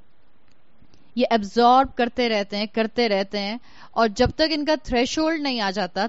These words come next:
تب تک پانی ان میں سے باہر نہیں نکلتا۔ آپ sponge پہ پانی ڈالتے رہیں، ڈالتے رہیں، سو وہ فوراً نہیں leak آؤٹ کرتا ہے، ایک اس کا threshold آتا ہے، اس کے بعد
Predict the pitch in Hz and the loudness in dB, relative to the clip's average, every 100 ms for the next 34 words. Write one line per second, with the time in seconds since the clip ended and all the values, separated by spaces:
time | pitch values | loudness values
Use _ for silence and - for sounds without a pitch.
0 | - 240 - 262 - 220 220 254 240 220 | -2 -6 -2 -4 0 0 0 -2 -4 -4
1 | 214 214 220 208 208 185 196 196 175 185 | -2 -4 -2 -4 0 2 2 -2 -4 -4
2 | 175 151 151 160 - - - - - - | -6 -8 -10 -12 -16 -16 -20 -20 0 2
3 | 226 - 220 254 233 214 226 208 185 208 | 2 2 0 0 -4 -2 0 2 2 2
4 | 262 208 294 - 190 185 202 247 240 214 | 0 0 -4 -8 -2 0 0 0 -2 -2
5 | 302 - - - 226 240 226 226 226 277 | -4 -8 -20 -6 -2 -2 0 6 8 8
6 | 277 339 294 247 226 202 - 180 160 151 | 4 2 2 2 2 2 0 -6 -6 -8
7 | 175 - - - - - 208 226 254 233 | -8 -12 -20 -20 -20 -6 0 0 0 -2
8 | 269 247 247 269 311 302 311 240 185 202 | -2 0 0 0 2 2 2 2 0 0
9 | 208 - 240 - 240 220 190 202 247 | -2 -2 -6 -4 -4 -2 2 4 4